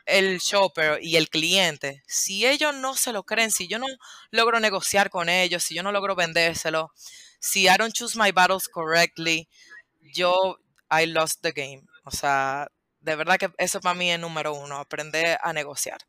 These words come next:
Em, número dos, hay que ser muy analítico. Em,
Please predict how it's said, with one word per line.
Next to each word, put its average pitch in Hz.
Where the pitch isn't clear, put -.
Em, 170
número 170
dos, 208
hay 143
que 160
ser 165
muy 151
analítico. 151
Em, 143